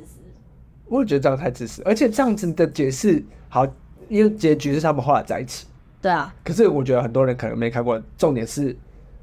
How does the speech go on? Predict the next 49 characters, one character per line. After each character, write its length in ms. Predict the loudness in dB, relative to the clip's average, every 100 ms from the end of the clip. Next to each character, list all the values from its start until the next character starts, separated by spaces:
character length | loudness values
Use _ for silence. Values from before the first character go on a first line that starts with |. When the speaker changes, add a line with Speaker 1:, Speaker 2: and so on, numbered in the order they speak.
| -20 -20 -20 -6
Speaker 2:
他 140 | 0
们 160 | 2 2
在 220 | 2 4
一 80 | 2
起 260 | 0 -4 -4
了， 140 | -4
那 180 | 0 0
你 160 | 2 2
要 160 | 2
怎 140 | 2 -2
么 80 |
去 200 | -2 -2
跟 260 | 0 0 -2 -12 -20 -20 -16 -4
你 200 | -2 -2
前 220 | -2 2
男 160 | 0 2
朋 100 | 2
友 100 | 2
要 100 | 0
怎 80 |
么 80 | -2
相 220 | -6 -10
信？ 180 | -10 -14 -16 -20 -20 -8
等 120 | 0 2
于 60 |
你 100 | 2
那 160 | 2 2
时 160 | 2
候 180 | 0 0
是 220 | -2 -2
在 340 | 0 2 0 -2
说 260 | -4 0 0
谎。 180 | 0 -8 -14 -20 -20 -20 -20 -20 -20 -20 -20 -20 -20 -20 -20 -20 -12 -2
Speaker 1:
呃， 920 | 0 0 0 -2 -2 -4 -6 -10 -14 -20 -20 -20 -20 -12
也 120 | -2 0
有 120 | 2
可 180 | 2 2
能 140 | 0
是 180 | -2 0
突 100 | 2
然 160 | 4
他 80 | 4
们 80 | 2
来 200 | 0 0
电 260 | 0 0 0
了， 120 | -6
我 80 | -4
不 120 | -6
晓 160 | -6